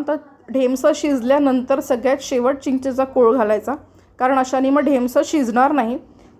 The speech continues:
चिंचेचा कोळ घातल्यावर ढेमसं शिजत नाही. जर तुम्ही कुकरमध्ये करणार असाल तर घाला, कढईत करणार असाल तर चिंचेचा कोळ जो आहे तो सगळ्यात शेवट ढेमसं पूर्ण शिजल्यानंतर घालायचा आहे आपल्याला,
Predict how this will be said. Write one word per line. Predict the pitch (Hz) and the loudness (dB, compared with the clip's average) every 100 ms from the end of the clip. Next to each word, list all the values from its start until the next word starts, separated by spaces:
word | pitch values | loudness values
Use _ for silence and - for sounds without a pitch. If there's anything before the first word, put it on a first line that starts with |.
| - | -6
चिंचेचा | 277 262 302 311 | -2 -2 0 -2
कोळ | 311 294 294 | 0 4 4
घातल्यावर | 294 285 277 277 294 | 2 0 0 2 2
ढेमसं | 294 269 247 269 277 | 0 0 -2 -2 -2
शिजत | 302 233 247 247 | -4 -2 -2 0
नाही. | 262 240 277 - - | -2 -2 -4 -6 -10
जर | 233 254 | -2 0
तुम्ही | 269 269 | 0 -2
कुकरमध्ये | 294 - - 254 269 269 | 0 0 2 2 2 2
करणार | 285 285 269 | 2 2 2
असाल | 277 294 359 - _ _ _ | 0 -4 -6 -8 _ _ _
तर | 277 269 | 0 2
घाला, | 254 247 240 320 _ _ - | 2 2 0 -4 _ _ -4
कढईत | 247 277 330 - | 2 2 0 -2
करणार | 302 254 | 0 0
असाल | 254 262 311 302 | -2 -4 -4 -2
तर | 294 330 | -2 -2
चिंचेचा | - 294 269 285 294 | -4 -4 -2 -2 -2
कोळ | 294 302 302 | 0 2 2
जो | 302 | 2
आहे | 277 247 | 2 0
तो | 247 | -2
सगळ्यात | 277 240 214 254 | -4 -4 -2 -4
शेवट | 277 277 254 262 | -2 -2 0 0
ढेमसं | 226 233 233 240 277 | 0 0 0 -2 -2
पूर्ण | 277 277 247 | -2 -2 -2
शिजल्यानंतर | 269 277 214 233 269 233 196 254 | -4 -4 -4 -2 -2 -2 0 2
घालायचा | 269 254 208 208 | 4 2 0 -4
आहे | 220 226 | -6 -6
आपल्याला, | 196 185 233 | -6 -6 -6